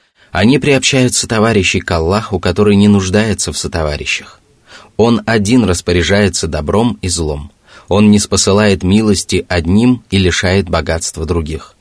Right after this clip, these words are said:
Он дарует жизнь своим рабам и отнимает её у них, когда приходит назначенный срок.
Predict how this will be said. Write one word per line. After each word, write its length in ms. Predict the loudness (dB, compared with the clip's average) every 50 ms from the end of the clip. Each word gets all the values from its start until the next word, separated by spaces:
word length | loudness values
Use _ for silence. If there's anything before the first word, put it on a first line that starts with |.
| _ _ -20 -20 -20 -8 _
Он 200 | 0 2 4 4
дарует 400 | 4 2 2 2 2 0 0 0
жизнь 300 | 0 0 0 0 0 0 0
своим 360 | -2 -2 -2 -2 0 0 -2
рабам 440 | -4 -4 -2 0 0 0 -2 -2 -6 -14 -20 -20 _ _ 0
и 60 | 0
отнимает 600 | 0 2 2 2 2 4 2 2 2 0 0 0
её 220 | 0 2 2 2
у 60 | 2
них, 260 | 2 0 -2 -4 -4 -4
когда 320 | -4 -4 -2 -2 -2 -2
приходит 560 | -2 -4 -4 0 0 0 0 0 -2 -4 -6 _
назначенный 680 | -2 0 0 0 0 -2 -2 -2 -2 -2 -4 -4 -4 -4
срок. 380 | -6 -6 -8 -12 -14 -14 -20